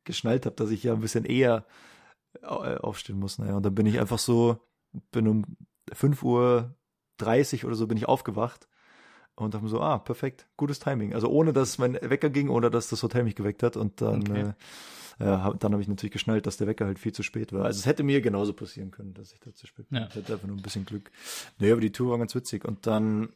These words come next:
Speaker 1: hatte ich auf dem Weg nach Bremen, hat ein alter Fluglehrer von der Flugschule,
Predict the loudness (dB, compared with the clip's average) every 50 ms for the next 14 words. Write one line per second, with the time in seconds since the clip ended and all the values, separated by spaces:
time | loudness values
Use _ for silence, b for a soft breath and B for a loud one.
0 | _ -10 -8 -6 -4 -2 -2 -2 0 0 2 2 2 4 2 0 -2 0 0 2
1 | 2 4 4 4 4 2 2 0 B B B B B B B B B B B B
2 | B B B _ _ _ _ _ _ _ _ _ _ -6 0 2 2 2 2 0
3 | -6 -10 -6 0 2 4 4 4 4 4 2 2 0 -4 -4 0 0 0 2 2
4 | 2 0 0 0 -2 -2 -2 -4 -6 -6 -6 -4 -2 0 0 0 -2 -2